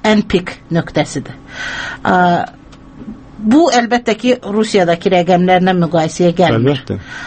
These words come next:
Speaker 1: Amma bu həm də o təəssüratı yaranır, yaradır ki, ölkədə heç kim, heç kimin bloqunu oxumaq istəmir. Yəni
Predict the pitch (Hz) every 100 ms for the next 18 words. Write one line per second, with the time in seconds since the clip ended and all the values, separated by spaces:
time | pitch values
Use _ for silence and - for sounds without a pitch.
0 | - - - - 262 240 175 - - _
1 | - - - - - - - - - -
2 | - - - - 226 294 285 277 254 240
3 | 233 196 170 - 151 160 156 156 156 156
4 | 156 - - 165 180 165 151 - - -
5 | 208 269 294 - - - - - - 214
6 | 208 233 214 254 277 - - 202 - 277
7 | - - 254 247 240 - - - 226 214
8 | - 196 196 180 185 180 165 175 180 175
9 | 165 170 - - 160 127 - - 170 170
10 | 175